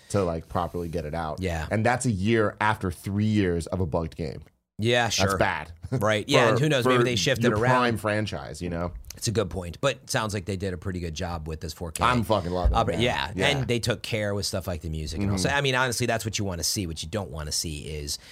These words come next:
Speaker 2: stretched out textures that show up on four K and
Speaker 1: Yeah.
Speaker 2: all this other stuff. Like, taking the care to make it look right, um,
Speaker 1: Mm-hmm.
Speaker 2: is important. So, all right. We're still excited about Master Chief. Of course, tell us what you think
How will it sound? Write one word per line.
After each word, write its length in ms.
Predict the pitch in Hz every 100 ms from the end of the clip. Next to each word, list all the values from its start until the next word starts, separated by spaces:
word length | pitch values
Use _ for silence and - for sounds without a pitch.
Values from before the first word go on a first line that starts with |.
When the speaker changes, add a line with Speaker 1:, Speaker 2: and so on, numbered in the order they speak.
| - -
Speaker 2:
stretched 520 | - - 110 85 -
out 240 | 101 82
textures 520 | - 92 80 - 73 78
that 200 | 76 -
show 220 | 90 76
up 180 | 73 71
on 120 | 71
four 220 | - - -
K 100 | 147
and 100 | 135
Speaker 1:
Yeah. 80 |
Speaker 2:
all 140 | 113 123
this 120 | 110
other 140 | 117
stuff. 140 | 95 98 - -
Like, 160 | 107
taking 320 | - 127 113 113
the 80 |
care 300 | 104 113 104
to 60 | 98
make 180 | 92 87
it 100 | -
look 220 | 82 -
right, 280 | 82 76 71
um, 100 | -
Speaker 1:
Mm-hmm. 260 | 98 98 85 82 - - -
Speaker 2:
is 120 | 80
important. 440 | 69 - - 67 -
So, 280 | 62 50 - _ -
all 140 | 135
right. 180 | 98 - -
We're 140 | 127
still 240 | 139 147 120
excited 340 | 110 127 117
about 200 | 113 110
Master 260 | 110 110 101
Chief. 280 | - 120 -
Of 180 | 101
course, 260 | - 117 107
tell 160 | - 110
us 120 | 104
what 80 | 95
you 180 | 113 131
think 320 | 127 113